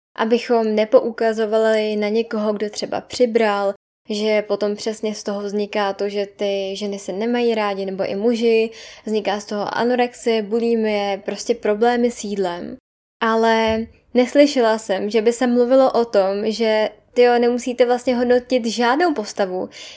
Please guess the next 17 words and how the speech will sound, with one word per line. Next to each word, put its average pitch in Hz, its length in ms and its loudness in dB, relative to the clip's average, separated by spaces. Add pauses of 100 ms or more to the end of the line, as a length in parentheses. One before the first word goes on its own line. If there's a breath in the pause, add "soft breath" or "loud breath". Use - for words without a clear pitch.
I 240 120 0
když 269 200 2
ta 269 180 4
žena 196 640 -2
je 202 200 -4
štíhlá 226 560 -2
a 190 220 -2
vám 233 200 0
se 247 140 -2
to 247 160 2
zdá, 214 480 0
já 196 240 -6
nevím, 202 240 -2
z 196 60 -8
nějakého 214 320 0
důvodu 226 340 2
moc, 208 480 -2